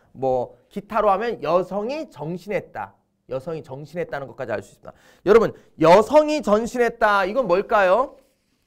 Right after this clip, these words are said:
여정-, 여성이 전신했다. 어, 음란하지 않았대. 가부장사회야. 가부장사회야.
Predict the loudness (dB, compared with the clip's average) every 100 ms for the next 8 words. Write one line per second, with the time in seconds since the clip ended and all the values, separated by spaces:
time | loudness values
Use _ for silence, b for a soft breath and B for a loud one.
0 | _ _ _ 0 4 4 4 2 0 0
1 | -2 -2 -6 -4 -4 -2 -4 -4 _ _
2 | _ -4 -2 -2 -8 _ _ _ _ _
3 | _ _ _ -8 -2 2 2 0 -4 -8
4 | -10 -14 -20 _ _ _ _ _ _ _
5 | _ -16 -14 -14 -16 -20 _ _ _ _
6 | _ _ _ _ _ _ -20 -20 -20 _